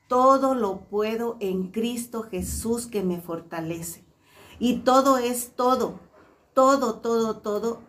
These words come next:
hay que dejárselo a Dios para que Él nos vaya fortaleciendo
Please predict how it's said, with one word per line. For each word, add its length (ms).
hay 240
que 160
dejárselo 1040
a 180
Dios 520
para 340
que 400
Él 180
nos 400
vaya 340
fortaleciendo 1300